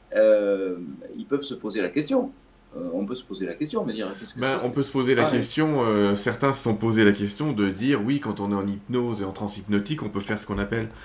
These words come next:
Speaker 2: des inductions. Mais, c'est-à-dire,
Speaker 1: Ouais.
Speaker 2: on, je vois ça, moi, sur des gens qui font des hypnoses, soi-disant, de vie antérieure. Alors, il y en a qui font ça très bien, et puis il y en a qui disent, euh, « Ne seriez-vous, pendant l'hypnose, ne seriez-vous pas dans l'espace ? »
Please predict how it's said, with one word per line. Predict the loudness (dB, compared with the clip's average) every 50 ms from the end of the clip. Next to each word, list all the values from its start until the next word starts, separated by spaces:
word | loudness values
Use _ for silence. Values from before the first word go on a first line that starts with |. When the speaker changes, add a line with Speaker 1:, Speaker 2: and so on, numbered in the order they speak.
| -18 -18 -18 -16 -6
Speaker 2:
des | 0 4 4 4 4 4
inductions. | 0 0 0 -2 -4 -4 -4 -2 -2 -2 -2 -2 -8 -14 -20 -20 -20 -20 -18 -10 -4
Mais, | 0 2 4 4 4 4 2 0
c'est-à-dire, | 0 2 4 4 6 6 4 2 0 -8 -16 -20 _ _ _ _ _ -16
Speaker 1:
Ouais. | -12 -12 -10 -8 -4
Speaker 2:
on, | -2 -2 0 0 -2 -4 -4 -8 -8 -6 -4 -2 -2 -2
je | -2 2 4 4
vois | 4 6 6 6 6
ça, | 6 2 2 4
moi, | 4 4 4 2 2
sur | 0 0 2
des | 2 2
gens | 2 0 -2
qui | -2 -4 -6
font | -4 -4
des | 0 0 0 0 0
hypnoses, | -2 -6 -2 0 0 2 0 0
soi-disant, | 0 -2 -2 0 0 -2 -2 -2 -2
de | 0 0 -2
vie | 0 0 0 -2
antérieure. | -2 -2 -4 -2 -2 0 0 2 0 0 -2 -6 -12 -20 -20 -14 -6
Alors, | 0 2 4 4 4
il |
y | 4
en | 4
a | 2 2
qui | 0 -2
font | -4 -4 -4
ça | -2 -2 -2
très | -2 0 0 0
bien, | 2 2 0 0 0 -4 -8 -12 -18 -20 -14 -8
et | -6 -6
puis | -4 0 0
il |
y | 0
en | 2 2
a | 2 0
qui | -2 -2 -6 -8
disent, | -6 -2 0 0 0 0 0 2 2
euh, « | 2 2 2 2
Ne | 4 2 2
seriez-vous, | 4 2 0 2 4 6 6 6 6 4 0 -2 -2 -2
pendant | 0 2 2 2 2
l'hypnose, | 0 0 0 2 4 6 6 6 4 2 -6 -16 -10 -2
ne | 2 2 2
seriez-vous | 2 2 0 0 4 4 4 4 4 0
pas | 0 0 0 0
dans | 2 2
l'espace ? » | 0 0 0 -2 -2 -4 -4 -4 -4 -8 -12